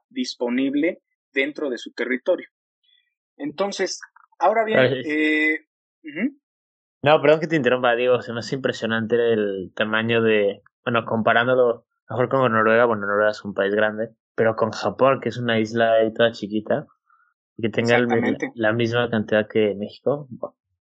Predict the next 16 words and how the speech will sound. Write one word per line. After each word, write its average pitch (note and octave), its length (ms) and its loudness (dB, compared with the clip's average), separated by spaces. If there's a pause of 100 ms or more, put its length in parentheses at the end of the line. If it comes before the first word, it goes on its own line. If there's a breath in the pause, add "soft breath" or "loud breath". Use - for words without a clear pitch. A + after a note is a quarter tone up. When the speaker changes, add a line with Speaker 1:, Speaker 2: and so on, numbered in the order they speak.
(560)
Speaker 2:
Ah. G#2 180 -2
Speaker 1:
Exactamente. B2+ 680 -4 (540)
Sí, A#3+ 200 -2
de A3+ 60 -4
Speaker 2:
Bueno, F3 200 4
Speaker 1:
hecho, A#2 100 0
Speaker 2:
perdón, B2 180 2
con-, C3+ 120 2
Speaker 1:
este, C3 120 -2
Speaker 2:
continúa. B2+ 420 0
<laughs> B2+ 340 -6
Sí. - 260 -12 (580 loud breath)
Speaker 1:
pero D#3 140 0
en D#3 60 -10
realidad, E3+ 240 -2 (100)
como, E3 140 -14